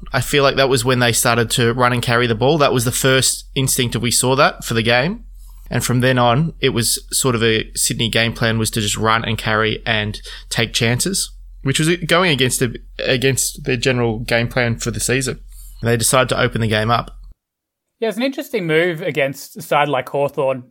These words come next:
Speaker 2: I guess we've kind of seen it a little bit the previous week in the prelim against Adelaide. When Adelaide did start to finally take the game on in the last quarter, that's when they could, uh,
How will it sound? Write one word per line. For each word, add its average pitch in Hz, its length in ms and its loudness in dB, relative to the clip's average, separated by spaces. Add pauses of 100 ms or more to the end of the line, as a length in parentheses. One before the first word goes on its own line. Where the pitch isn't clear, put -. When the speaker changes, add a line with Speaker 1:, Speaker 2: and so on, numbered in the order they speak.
Speaker 2:
I 170 80 -2
guess 160 380 -2 (320)
we've 160 180 -10
kind 185 180 0
of 196 60 -6
seen 165 240 0
it 151 80 -2
a 151 60 -6
little 151 160 -2
bit 151 120 -2
the 143 60 -12
previous 147 460 -4
week 143 240 -6
in 143 80 -4
the 135 80 -6
prelim 139 320 -4
against 135 320 -8
Adelaide. 139 560 -2 (320)
When 160 400 0
Adelaide 151 420 -2
did 143 180 -10
start 147 280 -4
to 123 60 -16
finally 135 340 -2
take 147 240 -2
the 143 60 -10
game 135 280 0
on 135 100 0
in 127 60 -6
the 131 80 -6
last 127 240 -2
quarter, 135 260 0
that's 131 220 -4
when 139 160 -2
they 131 160 -2
could, 131 260 -6
uh, 127 260 -2